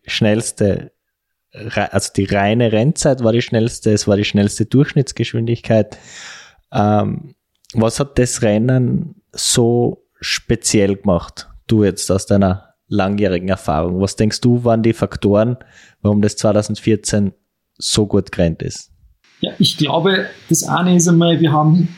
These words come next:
Speaker 2: in Summe sehr wenig Probleme gehabt über das ganze Rennen. Wenig Probleme körperlicher Natur. Dann, was, soweit ich mich erinnern kann, waren wir relativ schnell vorne.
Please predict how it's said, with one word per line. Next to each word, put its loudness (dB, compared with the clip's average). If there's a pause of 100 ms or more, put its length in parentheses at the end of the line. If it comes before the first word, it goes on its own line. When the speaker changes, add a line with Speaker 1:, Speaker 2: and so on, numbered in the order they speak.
(120)
Speaker 2:
in 4
Summe 2
sehr 0
wenig 2
Probleme 0
gehabt -2
über 0
das 0
ganze 0
Rennen. 0 (520)
Wenig 0 (120)
Probleme 0
körperlicher 2
Natur. 2 (640)
Dann, 2
was, 2
soweit -2
ich 2
mich 2
erinnern 4
kann, 2 (720)
waren 2
wir 2
relativ 0
schnell -2 (100)
vorne. 2